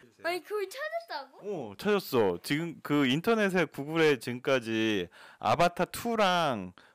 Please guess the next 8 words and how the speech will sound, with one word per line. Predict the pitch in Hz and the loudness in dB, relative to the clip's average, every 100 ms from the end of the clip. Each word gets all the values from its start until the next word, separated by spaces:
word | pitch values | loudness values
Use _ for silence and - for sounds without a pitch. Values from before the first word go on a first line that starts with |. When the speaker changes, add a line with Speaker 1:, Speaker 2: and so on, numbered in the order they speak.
| - | -4
Speaker 2:
모션 | 120 139 180 | -2 0 -2
컨트롤러 | 202 190 190 180 160 | -4 -6 -4 -2 0
쓰리랑 | 156 208 208 170 120 117 117 98 85 - _ _ _ _ _ | -2 -4 -4 0 0 2 0 -4 -10 -18 _ _ _ _ _
그 | 117 | -16
디제이 | 107 139 165 151 | -14 -4 0 2
에프피비 | 113 147 135 143 135 120 | 2 -4 -14 -12 -12 -8
조종기 | 113 127 123 | -8 -6 -8
쓰리만 | - 240 254 240 196 156 131 110 98 | -10 -10 -8 -6 0 0 2 -2 -6